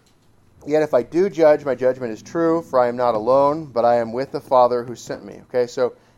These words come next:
his judgment would be according to the Father's. The Father and the Son, they wouldn't disagree about anything. Okay, this is an assertion of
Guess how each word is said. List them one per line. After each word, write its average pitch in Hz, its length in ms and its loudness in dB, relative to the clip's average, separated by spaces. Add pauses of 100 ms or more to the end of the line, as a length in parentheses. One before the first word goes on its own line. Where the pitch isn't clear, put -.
his 185 220 -2
judgment 160 440 -2
would 139 140 -8
be 135 120 -6
according 147 420 -6
to 127 40 -12
the 117 80 -14
Father's. 104 400 -10
The 117 80 -18
Father 147 280 -2
and 151 100 -10
the 139 60 -14
Son, 143 240 -6
they 139 80 -6
wouldn't 135 220 -8
disagree 135 340 -6
about 131 180 0
anything. 135 380 -8
Okay, 127 120 -8
this 131 160 -10
is 131 100 -16
an 143 80 -6
assertion 147 460 -8
of 131 220 -4